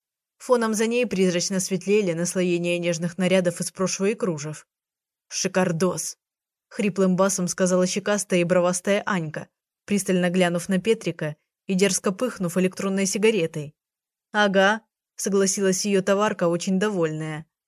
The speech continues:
«И что он спрашивает, ты слышала?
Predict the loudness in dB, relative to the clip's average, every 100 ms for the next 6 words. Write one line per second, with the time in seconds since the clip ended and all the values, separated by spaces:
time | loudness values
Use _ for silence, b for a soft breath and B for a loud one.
0 | _ _ _ _ -6 -2 0 0 0 2
1 | 2 2 0 0 2 2 2 -2 -2 0
2 | 0 -2